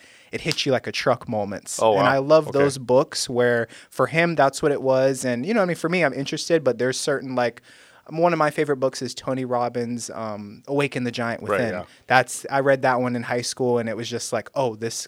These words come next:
Speaker 1: kind of puts you here." I wanna hear about some of your maybe, like, top three, top five. There doesn't have to be a number, but maybe it's just one. What is that book where you can pull out where you're like,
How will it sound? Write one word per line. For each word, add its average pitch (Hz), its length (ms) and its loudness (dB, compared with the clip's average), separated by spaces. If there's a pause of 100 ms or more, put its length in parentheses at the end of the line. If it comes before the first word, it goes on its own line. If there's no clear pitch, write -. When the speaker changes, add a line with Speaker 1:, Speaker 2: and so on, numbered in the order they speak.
Speaker 1:
kind 127 240 -2
of - 80 -8
puts - 240 -4
you 120 60 -8
here." 113 220 -4 (260)
I 139 80 4
wanna 151 180 2
hear 151 240 2
about 139 240 4
some 147 220 -2
of 135 120 -2
your 131 140 2
maybe, 131 180 -2
like, 120 160 -2
top - 280 -4
three, 127 200 -4
top 123 280 -2
five. 123 260 0
There 151 60 2
doesn't 160 120 0
have 143 100 0
to 151 60 -14
be 139 60 0
a 120 60 2
number, 131 280 2
but 117 240 0 (300)
maybe 190 220 6
it's 190 80 -4
just 160 160 -2
one. 135 440 2
What 135 160 4
is 156 180 -2
that 135 260 2
book 127 320 0
where 117 260 0
you 127 160 -8
can 117 160 -10
pull 131 260 0
out 123 220 0
where 120 80 -6
you're 120 140 -4
like, 110 260 -4